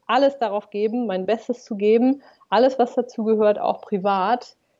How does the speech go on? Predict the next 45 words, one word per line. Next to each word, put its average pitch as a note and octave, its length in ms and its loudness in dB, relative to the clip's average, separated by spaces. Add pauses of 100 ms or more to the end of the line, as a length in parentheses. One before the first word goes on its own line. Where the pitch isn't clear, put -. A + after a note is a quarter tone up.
(240)
der G3+ 160 4
wird A3+ 160 0
natürlich G3 320 -4
viel A3+ 240 0
eher G#3+ 220 6
sagen, F#3 280 2
hey, F#3 160 -2
na E3+ 120 -6
klar, E3+ 520 -4
kannst - 300 -12
du F#3 60 0
sehen, F3 320 2
ob F3 160 0
ich F3+ 100 -2
irgendwie F3+ 320 0
heute F3 160 2
Abend E3+ 480 0
Alkohol F3 320 0
getrunken F3+ 380 -2
habe F3 160 0
und F3 80 0
wie F3+ 80 2
viele E3+ 160 -6
Stunden F3 260 -2
Schlaf F3 300 0
ich - 100 -8
gehabt - 300 -4
habe, E3+ 240 0
weil E3+ 340 4 (520)
das - 80 -6
mache F#3 220 0
ich, - 180 -8
äh, F3 220 4
mit F3+ 200 -2
dem F#3 100 0
Alkohol E3+ 360 2
eh G#3 140 6
nicht A#3+ 280 4
und F#3 280 -2
Schlaf, - 720 -2
äh, F#3+ 360 0
weiß F#3 220 4
ich, G3 160 -4
wie F3+ 80 -12
wichtig F#3 460 -10